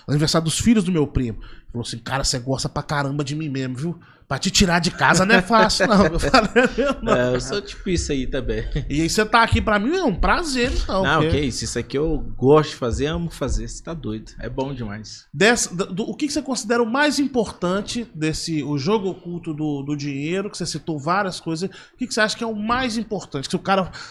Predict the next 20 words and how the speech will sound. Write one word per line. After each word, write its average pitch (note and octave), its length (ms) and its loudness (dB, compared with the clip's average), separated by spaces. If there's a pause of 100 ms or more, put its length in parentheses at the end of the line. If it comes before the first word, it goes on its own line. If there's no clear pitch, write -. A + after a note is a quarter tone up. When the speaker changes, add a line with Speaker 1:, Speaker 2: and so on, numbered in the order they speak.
(120)
Speaker 1:
for F#3+ 380 8
fora C#4+ 400 8
de A3+ 120 2
série G#3 400 2
naquilo F#3 360 -2
ali, G3 380 -2 (300)
ele E3 220 6
acaba G3 580 6
compensando G#3 640 0
todas C4 300 0
as G3+ 40 0
outras G#3 240 -4
competências G3 580 0
que A3 100 -2
ele G#3 280 -4
não C#4+ 140 10
é A#3+ 80 10
tão B3+ 280 8
bom, B3+ 280 8
mas C#4+ 520 0